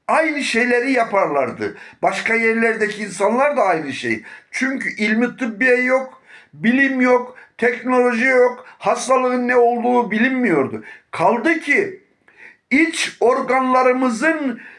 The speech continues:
mahiyeti nedir bilinmiyordu.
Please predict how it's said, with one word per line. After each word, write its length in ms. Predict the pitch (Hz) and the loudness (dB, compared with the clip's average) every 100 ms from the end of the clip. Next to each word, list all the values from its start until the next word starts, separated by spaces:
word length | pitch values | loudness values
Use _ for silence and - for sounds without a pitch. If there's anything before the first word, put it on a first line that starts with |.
| - | -14
mahiyeti 920 | - 160 226 269 247 254 254 240 247 247 | -8 -2 0 0 0 2 2 0 0 0
nedir 480 | 269 247 - 127 | 0 -2 -4 -6
bilinmiyordu. 1080 | 156 196 330 339 294 240 202 165 156 127 - | -2 0 0 0 0 2 2 0 -2 -2 -4